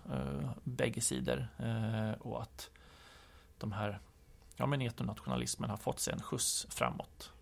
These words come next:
Eh, fortfarande är också Jawar Mohammed en av de större oppositionsledarna gripen. Eskinder Nega är också gripen, journalisten som intervjuade för en tid sedan.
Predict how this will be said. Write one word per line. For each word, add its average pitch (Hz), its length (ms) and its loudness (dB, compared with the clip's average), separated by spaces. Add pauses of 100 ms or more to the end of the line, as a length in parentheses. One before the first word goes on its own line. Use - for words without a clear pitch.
Eh, 127 360 2
fortfarande 127 380 4
är 123 40 2
också 120 280 2
Jawar 113 300 8
Mohammed 107 480 6
en - 200 4
av 64 180 4
de - 180 -4
större - 200 0
oppositionsledarna 117 800 0
gripen. 123 760 2 (640)
Eskinder 117 380 6
Nega 113 300 6
är 117 40 8
också 117 200 2
gripen, 117 480 2
journalisten 110 520 0
som 120 260 0 (220)
intervjuade - 460 0
för - 100 -4
en 117 60 0
tid - 200 -2
sedan. 117 220 2